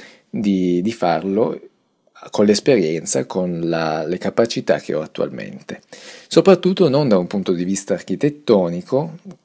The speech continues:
sempre da un, diciamo, dal punto di vista creativo, per quello dicevo voglio fare l'architetto creativo, perché da quel punto di vista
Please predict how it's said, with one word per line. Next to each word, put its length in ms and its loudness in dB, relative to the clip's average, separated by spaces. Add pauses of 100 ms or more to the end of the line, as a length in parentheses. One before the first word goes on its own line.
(200)
sempre 340 0
da 80 -2
un, 100 -6
diciamo, 440 -2
dal 340 0
punto 280 0
di 40 4
vista 240 2
creativo, 800 -2 (240)
per 180 -10
quello 260 2
dicevo 360 -4
voglio 220 -2
fare 200 2
l'architetto 440 -2
creativo, 560 -2
perché 260 -6
da 140 0
quel 160 2
punto 260 -6
di 140 -2
vista 420 -4